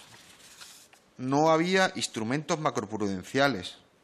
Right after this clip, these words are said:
y ustedes pensaban que el aterrizaje iba a ser suave, pero nos pegamos una piña. Hombre, hombre, el propio Banco de España había hecho informes donde advertía de la sobrevaloración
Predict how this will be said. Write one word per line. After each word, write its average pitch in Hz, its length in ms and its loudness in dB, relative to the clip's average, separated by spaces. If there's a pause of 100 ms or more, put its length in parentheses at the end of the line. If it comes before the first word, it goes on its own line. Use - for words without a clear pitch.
(180)
y 101 100 -10
ustedes 120 280 -2
pensaban 139 420 0
que 113 80 -8
el 104 80 -2
aterrizaje 101 880 -4
iba 110 220 -4
a 117 40 -2
ser 127 180 -2
suave, 156 520 2 (500)
pero 95 560 -4 (480)
nos 92 140 -12
pegamos 110 340 0
una 110 160 0
piña. 92 340 -6 (1700)
Hombre, 117 340 -8 (1120)
hombre, 98 300 -2
el 98 80 -6
propio 113 260 2
Banco 127 220 4
de 123 60 2
España 139 360 0
había 107 300 0
hecho 120 180 0
informes 143 800 4
donde 110 240 2
advertía 104 500 0
de 147 80 2
la 120 80 0
sobrevaloración 101 1400 2